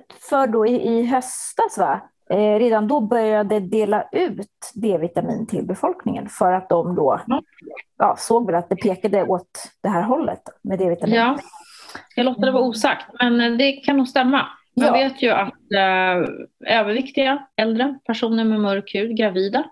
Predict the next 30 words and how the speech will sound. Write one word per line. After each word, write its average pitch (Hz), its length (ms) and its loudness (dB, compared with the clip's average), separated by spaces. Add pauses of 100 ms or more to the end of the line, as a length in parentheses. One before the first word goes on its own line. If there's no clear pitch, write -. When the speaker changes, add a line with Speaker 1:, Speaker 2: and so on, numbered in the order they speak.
Speaker 1:
Mm. 220 140 0 (200)
Speaker 2:
eller 196 600 0
personer 185 480 -2
som 180 200 -2
av 170 120 0
annan 214 400 0
anledning 175 480 0
sällan 165 340 0
vistas 170 420 -4
ute - 540 -4
löper 185 300 -2
ju 185 40 0
en 175 80 -2
större 240 460 0
risk - 320 -6
än 180 100 -2
andra - 340 -4 (340)
att 175 120 -6
få 190 100 -4
D-vitaminbrist 160 1400 -4 (120)
och 170 160 -4
måste 165 260 -6
vara - 100 0
extra - 340 -2
noga 156 320 0
med 143 120 -2
det - 40 -2
här. - 240 -4 (200)
Speaker 1:
Just. - 380 -2 (380)
Speaker 2:
Mm. 190 220 -2